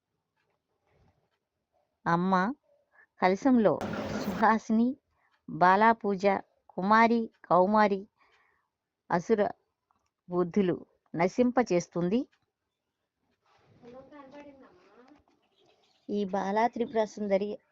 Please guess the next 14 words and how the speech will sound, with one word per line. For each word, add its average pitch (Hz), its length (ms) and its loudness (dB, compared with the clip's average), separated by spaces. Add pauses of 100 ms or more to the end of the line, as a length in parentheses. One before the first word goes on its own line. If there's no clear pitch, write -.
(300)
అవతారం 185 520 -2
రోజు 165 280 -6
నుంచి 180 320 -6
మొదలుకొని 165 600 -6 (640)
అమ్మవారికి 190 680 -4 (600)
కుమారి 208 440 -4
పూజలు 208 360 -2
కూడా 196 280 0 (800)
చేయటం 180 340 -2
అనేది 170 400 -4 (920)
జరుపుకుంటారు. 170 840 -4 (1300)
ఒక 190 200 -2
సంవత్సరం 214 640 -4 (2500)
బాల 175 360 4